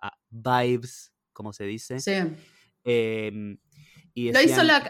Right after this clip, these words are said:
Speaker 2: de... sí, lo hizo el Instagram de... de la Academia de los Oscars, de hecho, puso qué películas se habían estre-, o sea, era como el,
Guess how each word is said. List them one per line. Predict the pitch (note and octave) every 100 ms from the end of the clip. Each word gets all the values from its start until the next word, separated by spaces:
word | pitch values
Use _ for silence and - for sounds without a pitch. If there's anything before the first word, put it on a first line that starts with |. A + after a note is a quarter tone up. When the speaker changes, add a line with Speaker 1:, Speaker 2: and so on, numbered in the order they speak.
| -
Speaker 2:
de... | B3
sí, | C#4+ - _ _ - A3
lo | G#3+
hizo | G#3+
el | D4+ D#4
Instagram | D4+ D4 D4 A#3+ A3
de... | G3+ F#3+ F3+ F3 D3
de | F#3+ F#3
la | F3
Academia | F3 F#3 A#3 A#3 F3+
de | E3+
los | F3 F#3+
Oscars, | F#3 E3 D#3
de |
hecho, | E3 F3+
puso | F#3 F3+ F3+ E3+
qué | F#3
películas | F3+ F3 E3 F3 F#3 -
se |
habían | D#3+ D#3+
estre-, | F3 D#3+ D#3
o | -
sea, | F3
era | E3 E3+
como | F#3 E3+
el, | D#3+ -